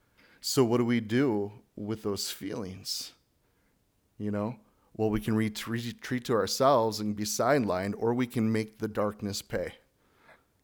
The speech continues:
That's truth. We can live according to our feelings, which most often <laughs> are gonna be self-centered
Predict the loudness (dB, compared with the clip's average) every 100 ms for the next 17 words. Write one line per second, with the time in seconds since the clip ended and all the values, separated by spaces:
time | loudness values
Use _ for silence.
0 | _ -16 -12 4 4 4 0 -6 -6 -2
1 | -2 -4 -16 -18 _ _ _ _ _ _
2 | _ _ _ _ -10 -6 -2 0 -2 0
3 | 0 0 2 2 2 0 0 0 0 -2
4 | -6 -10 -8 0 0 0 -2 0 0 0
5 | -2 0 0 -4 -4 -4 -4 -10 -20 -20
6 | -20 -20 _ _ _ _ _ _ _ 0
7 | 4 4 6 6 6 4 2 2 -2